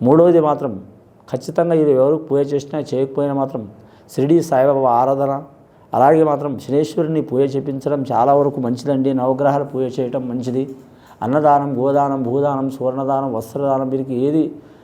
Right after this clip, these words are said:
శక్తివంతం, ఏది శక్తివంచన ఉంటుందో అంతవరకు చేస్తే కూడా మంచిది. ముఖ్యంగా వీరికి మాత్రం వివాహ విషయంలో మాత్రం చాలా ఆటంకాలు ఉంటాయండి. వివాహం కాని వారికి టైమ్ తీసుకోవడం మంచిది. already వివాహం సంబంధాలు మాట్లాడుకున్న వాళ్ళకైతే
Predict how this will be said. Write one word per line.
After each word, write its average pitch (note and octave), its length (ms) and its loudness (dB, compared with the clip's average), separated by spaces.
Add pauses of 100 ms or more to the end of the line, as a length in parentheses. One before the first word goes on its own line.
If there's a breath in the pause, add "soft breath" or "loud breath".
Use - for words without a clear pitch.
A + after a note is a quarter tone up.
(140)
శక్తివంతం, C#3 680 -2 (140)
ఏది C#3+ 320 0
శక్తివంచన C#3 640 -2
ఉంటుందో C#3 320 -2
అంతవరకు C3+ 560 -2
చేస్తే B2+ 220 -8
కూడా C3+ 160 -2
మంచిది. B2+ 440 -4 (960 loud breath)
ముఖ్యంగా F3+ 360 0
వీరికి D#3 280 0
మాత్రం C#3 320 -2
వివాహ D#3 400 4
విషయంలో E3 380 -2
మాత్రం D3+ 360 -4
చాలా D#3 120 0
ఆటంకాలు D3+ 440 0
ఉంటాయండి. C#3 400 -4
వివాహం C#3+ 420 0
కాని C#3 260 -4
వారికి C#3 500 -2 (520 loud breath)
టైమ్ D#3 200 2
తీసుకోవడం D3+ 560 0
మంచిది. C#3+ 340 -4
already D3 400 2
వివాహం C#3+ 540 0
సంబంధాలు D3 540 -2
మాట్లాడుకున్న C#3 640 -6
వాళ్ళకైతే C#3+ 760 -2